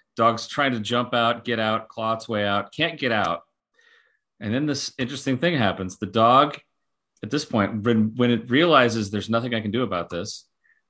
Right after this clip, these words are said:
the dog just lays down on the floor and just takes it. And that became this concept of learned helplessness. "There is nothing I can do to change this bad,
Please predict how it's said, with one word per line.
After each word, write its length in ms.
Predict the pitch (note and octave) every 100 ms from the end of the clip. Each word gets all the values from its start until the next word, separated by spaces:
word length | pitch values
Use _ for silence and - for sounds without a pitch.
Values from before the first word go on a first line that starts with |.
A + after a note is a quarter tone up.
| _
the 60 | -
dog 280 | A2+ A#2+ A2+
just 200 | G#2+ -
lays 400 | F#2+ G2+ C3+ C3+
down 360 | A#2+ A2 G#2+
on 80 | G2+
the 80 | G#2
floor 460 | G#2 G2+ F#2 F2 F2
and 160 | -
just 280 | D#2+ D#2 -
takes 340 | - E2 - -
it. 120 | - _ _ _ _ _ _ _ _ _ _ _ _ _ _ _ _ _
And 240 | F2+ F2 E2+
that 400 | G#2 A#2+ - - _ _
became 680 | A2+ G#2+ G2 F2+ F2 F2+ F2 _
this 200 | - -
concept 520 | - - F2+ - F2 -
of 140 | E2
learned 380 | E2 F2 F2 E2+
helplessness. 680 | G2 F2+ E2 - - - -
"There 140 | E2+
is 140 | E2 -
nothing 380 | E2+ F2 F#2+
I 100 | F2+
can 200 | F#2+ G#2+
do 420 | G2 E2+ - F#2+ A2 _ _ _ _ _ _ _ _
to 180 | - F2
change 840 | E2 - F#2+ G2 F2 F2 E2 -
this 260 | - E2+ -
bad, 500 | F#2 F2 D#2+ F2 G#2